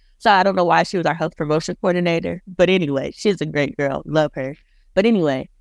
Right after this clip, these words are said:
so I was like, "Health promotion education, that, that sounds right. I don't know what I'm gonna do with it yet,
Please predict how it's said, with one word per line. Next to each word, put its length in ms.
so 240
I 40
was 100
like, 80
"Health 180
promotion 280
education, 520
that, 280
that 220
sounds 400
right. 120
I 80
don't 120
know 80
what 100
I'm 60
gonna 100
do 120
with 100
it 100
yet, 340